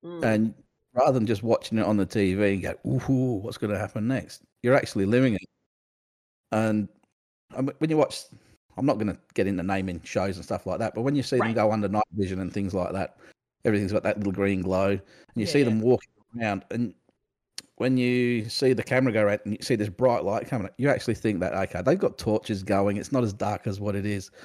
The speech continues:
Speaker 2: But that's not actually the case. If you look at a infrared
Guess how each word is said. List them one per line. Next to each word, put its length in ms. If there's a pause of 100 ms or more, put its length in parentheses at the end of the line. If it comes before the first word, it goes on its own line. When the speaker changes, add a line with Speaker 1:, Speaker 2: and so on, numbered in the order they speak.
(580)
Speaker 2:
But 120
that's 200
not 200
actually 300
the 100
case. 320
If 120
you 180
look 260
at 100
a 240 (360)
infrared 540